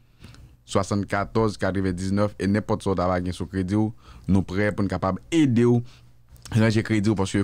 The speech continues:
kredi vrèman enpòtan, e m toujou di tout moun sa. Sou te konè importans kredi ou te ka fè biznis San ko bako kon do la nan pochou Sou te konè importans kredi ou te ka di Ou ap le vejounen, jou di ou boste tout Par exemple, bon moun ti poul rapide Onè e ki di ta amè fè biznis chouk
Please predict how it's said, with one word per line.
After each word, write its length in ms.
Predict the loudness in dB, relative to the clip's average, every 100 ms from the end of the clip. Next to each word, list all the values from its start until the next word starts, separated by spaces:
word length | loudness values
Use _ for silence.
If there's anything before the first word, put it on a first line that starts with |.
| -2
kredi 360 | 0 2 4
vrèman 260 | 4 4 4
enpòtan, 320 | 2 0 -2
e 80 | 0
m 80 | 2
toujou 200 | 2 2
di 100 | 0
tout 100 | 2
moun 200 | 2 4
sa. 180 | 4 0 -8 -20 -20 -20 -20 -20 -20 -20 -20 -10
Sou 320 | -8 0 2 2
te 120 | 2
konè 200 | 2 2 2
importans 380 | 0 0 -2 0
kredi 260 | 0 2
ou 80 | 2
te 80 | 2
ka 120 | 0 0
fè 100 | 2
biznis 300 | 2 2 0 -2
San 120 | 0
ko 100 | 2
bako 220 | 0 0 0
kon 160 | 0
do 120 | 2 2
la 100 | 0
nan 100 | -2
pochou 260 | -6 -8 -16 -18 -16 -10 -8 -10 -14 -14
Sou 200 | -2 0
te 80 | 2
konè 200 | 2 0
importans 340 | 0 0 0 0
kredi 340 | 0 2 4
ou 100 | 2 2
te 100 | 0
ka 140 | 0 0
di 140 | 0
Ou 160 | 2 2
ap 80 | 2
le 140 | 2 2
vejounen, 320 | 2 2 2
jou 120 | 2
di 80 | 2
ou 80 | 2
boste 400 | 2 0 0 -4
tout 120 | -2
Par 120 | 0 2
exemple, 240 | 2 2
bon 100 | 2
moun 800 | 2 2 2 0 2 0 2 0
ti 120 | -2
poul 200 | -2 0
rapide 320 | 0 0 -6 -8 -20 -20 -20 -20 -20 _ _ _ -20 -14 -14 -14 -14 0
Onè 200 | 0 2
e 40 |
ki 120 | 2
di 140 | 4 4
ta 120 | 4
amè 160 | 4 2
fè 120 | 2 2
biznis 280 | 2 0 -2
chouk 280 | -6 -6